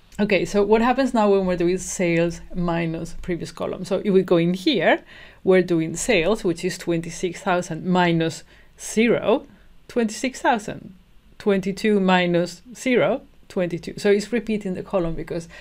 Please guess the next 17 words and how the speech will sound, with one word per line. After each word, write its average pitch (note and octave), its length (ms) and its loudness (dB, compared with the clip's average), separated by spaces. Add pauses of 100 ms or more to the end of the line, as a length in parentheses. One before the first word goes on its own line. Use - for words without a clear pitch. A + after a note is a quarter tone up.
(280)
there F3+ 160 4
is F3 220 0
no E3+ 560 4
previous E3 500 -8
column - 460 -10 (180)
or F#3 140 -10
previous D#3 580 -8
sales D3+ 380 -8
value. - 360 -8 (560)
For G3+ 220 8
here, C4 680 4 (460)
we A3 200 4
have F3+ 400 2 (100)
three C#4 260 2
thousand B3+ 380 2
eight G3 140 -2
hundred, G3 640 -2